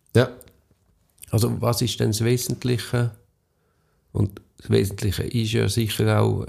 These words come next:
Speaker 2: sich können mit Leuten verbinden.
Speaker 1: Ja, sehr, sicher etwas Urmenschliches,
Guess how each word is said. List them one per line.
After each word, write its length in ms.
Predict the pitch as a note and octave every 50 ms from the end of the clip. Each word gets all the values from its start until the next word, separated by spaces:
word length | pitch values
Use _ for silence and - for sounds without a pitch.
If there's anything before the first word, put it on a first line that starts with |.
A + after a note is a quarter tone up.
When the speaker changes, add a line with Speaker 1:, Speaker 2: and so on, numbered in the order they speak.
| - -
Speaker 2:
sich 240 | G2+ G2+ G#2 -
können 220 | - A2+ G#2 G2+ G2
mit 160 | G2 F#2+ -
Leuten 220 | G#2 G#2 G2 G2
verbinden. 560 | - - F#2+ - A#2+ A#2+ C#3 C#3+ C3+ C3 G#2+ - - - _ _ _ _ _ _ _ _ _ _ _ _ _ _ _ _ _ _ _ _ _ _ _ _ _ _ - - - - _ _ _ _ _ -
Speaker 1:
Ja, 220 | F2+ E2 D#2+ F2 G#2
sehr, 400 | G#2 - - F2 E2+ C#2 B1+ C#2+
sicher 360 | C#2+ - E2 D#2 - - -
etwas 380 | D2+ D#2+ D2+ D2 - E2+ D#2 -
Urmenschliches, 1160 | - D#2 E2 E2 D#2 D#2 D2 C#2 C#2 D#2 D#2+ - - - C#2+ D2 D2 - - - - - -